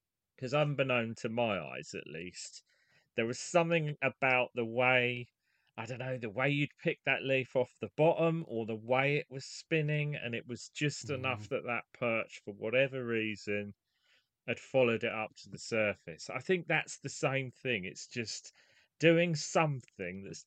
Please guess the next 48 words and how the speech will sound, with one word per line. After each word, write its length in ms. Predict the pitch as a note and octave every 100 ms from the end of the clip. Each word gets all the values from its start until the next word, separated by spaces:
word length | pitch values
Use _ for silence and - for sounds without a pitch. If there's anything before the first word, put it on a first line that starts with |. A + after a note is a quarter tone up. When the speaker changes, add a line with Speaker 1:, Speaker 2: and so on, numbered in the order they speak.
| -
Speaker 1:
just 380 | F3 F3 -
outside 640 | F3+ D#3+ B2 - D#3+ D3 C3+
the 100 | -
norm 440 | B2+ C3 B2+ A#2+ A2
for 300 | - - F#2+
it, 160 | F#2 -
that 120 | G#2+
it 160 | F#2 D2+
needs 400 | A#2+ A#2 A2 -
to 160 | A#2
investigate 880 | A2 G2+ G#2+ G2 - F#2+ - F2+ F2
that, 320 | E2+ F2 - -
'cause 180 | -
that 180 | - G2
might 260 | F#2+ F#2+ -
be 140 | F#2+
a 60 | F#2
free 360 | - F#2 F2+ F#2
meal. 380 | F#2 E2+ D#2 - _ _ _ _ -
Super 420 | - D#3 C#3+ A#2+
interesting. 640 | G2+ - F2+ - - F#2 - _ _ _ _ _ _
Speaker 2:
Yeah, 300 | A#2+ A2 G#2 A2
it 80 | A2+
is. 280 | A#2 A2+ -
I 100 | B2+
don't 240 | E3+ D#3+
think, 160 | C#3 C3
I, 100 | B2+ -
I 80 | A#2+
don't 240 | A#2+ A#2
know 140 | A#2 A2+
that 140 | A#2
we 140 | A#2
would 160 | A2 A#2
ever 180 | A#2 G#2+
solve 340 | - C3 B2
that, 200 | G#2 G#2
would 160 | A2 G#2
we? 180 | G2+ - _ _ _ _ _ _ _ _ _ _ -
Speaker 1:
No, 100 | D4
Speaker 2:
Probably 180 | F#3
not 60 | G3+
Speaker 1:
like 120 | G3
you 80 | G3
Speaker 2:
gonna. 100 | G3
Speaker 1:
said, 220 | D4 F#3+
you 100 | G3
can't, 400 | F#3+ A3 G#3 E3+